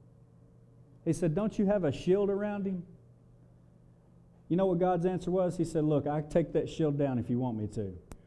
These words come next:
He said, "I will allow you to touch everything that belongs to him except his life."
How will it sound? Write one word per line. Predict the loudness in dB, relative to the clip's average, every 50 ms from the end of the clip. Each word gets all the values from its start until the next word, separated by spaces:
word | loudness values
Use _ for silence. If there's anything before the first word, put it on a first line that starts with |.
| -20 -20 -20 -20 -20 -20 -20 -20 -20 -20 -20 -18 -8 -4
He | -4 -2
said, | 0 0 0 0
"I | 0 -2 0
will | 0 2 2
allow | 2 2 2 2 2 2
you | 2 0 0 0 -2 -4 -6 -10 -14 -20 -20 -20 -20 -20 -20 -20 _ _ -10 0
to | 0 0
touch | 0 2 2 2 2 2 0 -4 -10 -6 0
everything | 2 2 2 4 2 2 2 2 2 2 2 2
that | 2 0 0
belongs | 0 0 2 4 2 2 0 0
to | -2 -2
him | 0 0 0 0 0 -2 -4 -6 -10 -18 -20 -20 -20 -20 -20 -20 _ -20 -12 -4
except | -4 -2 -2 -2 0 0 0 0 2 2
his | 2 2 2 2
life." | 0 0 0 -2 -4 -6